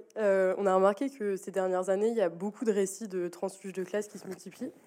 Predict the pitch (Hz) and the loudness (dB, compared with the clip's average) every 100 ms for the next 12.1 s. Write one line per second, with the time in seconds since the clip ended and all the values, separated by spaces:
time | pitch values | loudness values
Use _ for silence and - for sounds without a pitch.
0 | - - _ - 175 180 185 170 175 185 | -20 -20 _ -6 -4 -4 -4 -4 -4 -6
1 | 180 170 170 170 165 185 170 175 185 196 | -6 -4 -2 -4 -6 -6 -6 -6 -4 -4
2 | 185 185 165 175 220 240 - - - _ | -4 -4 -4 0 0 -2 -8 -20 -20 _
3 | - 196 196 196 185 175 175 190 180 190 | -2 2 4 6 8 6 2 -2 -2 0
4 | 226 226 185 190 185 175 175 175 175 247 | 0 0 0 -2 0 0 0 0 0 -2
5 | 202 - 180 160 165 165 180 247 - _ | -2 -12 -16 -14 -14 -6 -4 -4 -8 _
6 | _ - - _ - 208 190 185 175 175 | _ -20 -20 _ -2 2 4 4 2 0
7 | 170 170 - - 214 196 208 185 202 262 | -2 -4 -10 -4 0 0 2 4 4 4
8 | 254 - - 208 - 233 220 180 170 170 | 0 -10 -12 -10 0 2 4 4 2 -2
9 | - - - 214 208 208 220 190 180 233 | -8 -6 -2 2 0 0 -2 -2 -4 -6
10 | - - - - _ - 196 180 175 170 | -8 -16 -20 -20 _ 0 2 4 2 0
11 | 165 165 165 175 185 185 180 180 - 240 | -2 -2 0 2 0 -2 -4 -4 -2 0
12 | 254 | 0